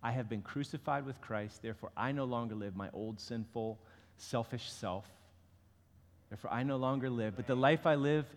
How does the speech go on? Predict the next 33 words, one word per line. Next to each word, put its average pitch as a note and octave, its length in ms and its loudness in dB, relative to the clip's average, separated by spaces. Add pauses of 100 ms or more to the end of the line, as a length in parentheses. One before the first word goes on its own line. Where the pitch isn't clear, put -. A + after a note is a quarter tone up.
(100)
in C3+ 120 -2
the B2 60 0
body C#3 300 0
I B2 60 0
live C3 240 -2
by G#2+ 180 -8 (260)
faith C#3+ 320 0 (680)
in A#2 120 -2
the G#2+ 60 -2
Son E3 360 0
of B2+ 140 -4
God C3+ 220 4
who B2+ 100 0
loved D3 640 6
me C3 220 4 (320)
and A#2 140 -2
gave F3 220 10
himself C3 440 2
for G#2 80 -4
me." G2 180 -4
If B2 220 -4
you F#3+ 520 2 (1600)
have B2+ 80 -6
trusted D3 400 -4
Christ C#3+ 340 -2
like D3 200 -6
that, D3 260 -8 (960)
then G2 380 -2 (420)
you A#2 140 0
come F#2+ 280 -8
to F#2 100 -10
the E2 100 -8
table. D#2 340 -10